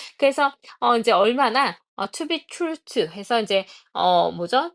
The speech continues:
뭐, 지-, 그 진정으로 되는지, 그리고 passionate about 해서 또 열정적으로 되는지가 얼마나 중요한지를 깨닫게, 깨닫게 해줍니다. 그래서 그 여기서 true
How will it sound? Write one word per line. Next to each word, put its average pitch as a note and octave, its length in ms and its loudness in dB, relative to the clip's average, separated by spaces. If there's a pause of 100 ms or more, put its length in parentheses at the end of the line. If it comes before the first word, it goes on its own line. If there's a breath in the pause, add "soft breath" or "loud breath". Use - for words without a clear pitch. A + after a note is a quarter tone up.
(160)
뭐, F3+ 320 -4
지-, F#3 140 -16 (220)
그 F#3 280 -2
진정으로 B3+ 760 2
되는지, D#3+ 500 -10 (680)
그리고 C4 520 2
passionate A3+ 680 -4
about F3+ 380 -4
해서 B3+ 300 -4
또 F#4+ 240 0 (260 loud breath)
열정적으로 G3+ 880 -4
되는지가 F3 1000 -4
얼마나 F#3+ 400 -6
중요한지를 G#3 920 -4 (240 loud breath)
깨닫게, D4 640 -4
깨닫게 C#4 1080 -2
해줍니다. A#3+ 580 -6 (300 loud breath)
그래서 C#4 400 2 (220 loud breath)
그 - 100 -2
여기서 D4 420 2
true G4+ 320 0